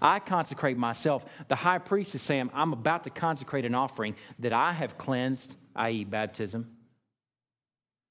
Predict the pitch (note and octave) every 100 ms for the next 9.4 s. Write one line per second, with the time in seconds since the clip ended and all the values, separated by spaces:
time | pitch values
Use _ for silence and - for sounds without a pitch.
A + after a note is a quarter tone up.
0 | _ _ - A2+ G#2+ G#2+ C3+ A#2+ B2+ A#2
1 | - A#2 D3+ C#3+ A#2 A2 A#2 G#2 A#2 -
2 | C3 A#2+ A2+ - - C#3+ A2+ - - -
3 | - - C3 A#2+ - E2+ - - _ _
4 | _ _ _ _ _ _ _ _ _ _
5 | _ _ _ _ _ D3+ D3+ C3 A2 A#2
6 | A2 G#2+ - B2+ C3 - G#2+ G2+ F#2+ -
7 | _ _ _ _ _ _ _ _ - C#3
8 | B2+ A#2 F#2+ - - _ _ _ - C3
9 | A#2 F#2+ - -